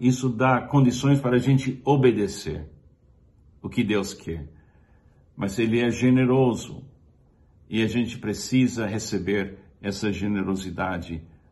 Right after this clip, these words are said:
um dia de cada vez, permanecendo em Cristo. Eu acho que ele tá com muita razão aqui.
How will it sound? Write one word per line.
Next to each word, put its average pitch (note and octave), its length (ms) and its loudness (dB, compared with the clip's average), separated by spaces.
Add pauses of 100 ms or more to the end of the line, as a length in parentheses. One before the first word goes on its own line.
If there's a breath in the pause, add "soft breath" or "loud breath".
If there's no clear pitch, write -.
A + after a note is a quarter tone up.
(460 soft breath)
um A#2+ 220 2
dia G#2 240 -2
de F#2 100 -8
cada F#2+ 300 -4
vez, E2 420 -8 (640 soft breath)
permanecendo G#2 960 -2 (240)
em G2 160 -4
Cristo. D#2+ 640 -12 (1000 soft breath)
Eu G#2+ 180 0
acho B2 300 2
que - 160 -4
ele A2+ 160 0
tá A2+ 260 -2
com - 380 -8
muita C3 340 4
razão A2 420 0
aqui. F#2 440 -4